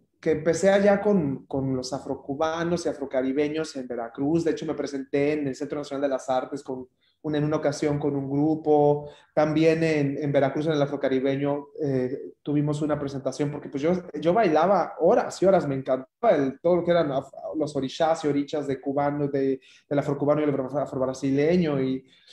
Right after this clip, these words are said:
y las danzas guineanas, de Mali, de Senegal, y pues llegó un punto donde dije, pues me quiero ir a África. Entonces, haz de cuenta que hice una estancia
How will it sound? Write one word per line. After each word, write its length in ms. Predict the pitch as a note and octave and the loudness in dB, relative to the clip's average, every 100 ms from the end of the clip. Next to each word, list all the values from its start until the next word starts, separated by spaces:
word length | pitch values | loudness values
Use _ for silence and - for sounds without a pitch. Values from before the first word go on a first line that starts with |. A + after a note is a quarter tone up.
| - - | -20 -12
y 480 | F3 D3+ C#3+ C#3 C#3 | -4 0 0 0 0
las 160 | D3 C#3+ | 2 2
danzas 220 | D3+ D3+ | 0 -2
guineanas, 800 | C#3+ C3+ C#3 D3+ D3+ D3 C#3 C3 | -2 0 0 0 0 0 -2 0
de 100 | C#3 | -2
Mali, 680 | C3 C3+ C#3+ D3 C#3 C#3 C3 - _ - | 0 0 2 2 2 0 -6 -16 _ -4
de 100 | C3 | -2
Senegal, 640 | C#3 C3 C3 C#3+ D3+ F3+ - _ _ | -2 0 2 2 2 0 -10 _ _
y 80 | - | -6
pues 160 | E3+ | 0
llegó 180 | E3+ F#3+ | 4 4
un 80 | G#3+ | 4
punto 280 | G#3+ G#3 G#3+ | 2 2 4
donde 160 | G3+ | 4
dije, 160 | F3 F#3 | 2 0
pues 200 | F3 C#3+ | -2 -4
me 120 | D3 | -2
quiero 220 | D3 F#3+ | 2 4
ir 40 | F3+ | 4
a 60 | |
África. 320 | C3 C3+ - - | 2 -2 -6 -8
Entonces, 320 | - E3+ F#3 | -4 0 2
haz 80 | F#3 | 2
de 100 | F#3+ | 2
cuenta 300 | F3 F#3 F3+ | 2 2 0
que 120 | D3+ | 2
hice 260 | D3+ D3 | 2 2
una 120 | F#3 D3+ | -2 -2
estancia 720 | - D3+ D3 D3+ C#3+ A#2+ | -4 -4 -2 0 0 0